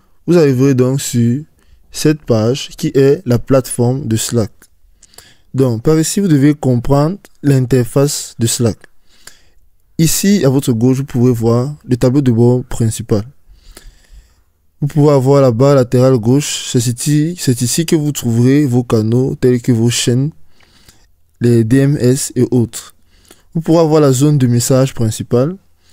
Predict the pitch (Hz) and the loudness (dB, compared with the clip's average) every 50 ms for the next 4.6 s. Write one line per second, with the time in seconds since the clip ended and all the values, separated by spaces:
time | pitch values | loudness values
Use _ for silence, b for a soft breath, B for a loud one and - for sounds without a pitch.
0 | b b b - 120 135 139 143 139 - 131 113 113 120 117 117 131 135 147 165 | b b b 0 2 2 2 2 0 -2 -2 0 2 2 2 2 2 2 0 -2
1 | 170 175 - 113 113 113 113 110 143 143 - - 123 117 107 113 113 - - 107 | -4 -6 -4 -2 0 0 0 -2 -4 -8 -4 -2 -2 0 0 0 -2 -2 -2 -4
2 | - - - 127 135 156 180 - _ _ _ _ _ - _ _ _ - 117 113 | -4 -2 -2 -2 -2 -2 -4 -10 _ _ _ _ _ -20 _ _ _ -4 -4 -2
3 | 107 110 - - 135 - - 123 120 113 113 120 117 113 110 107 107 - - 127 | -2 -4 -4 -4 -4 -2 0 0 2 2 2 2 2 2 0 -2 -4 -2 0 0
4 | 131 131 113 95 101 104 104 107 - _ _ - | 2 2 0 -2 -2 -2 -2 -2 -4 _ _ -20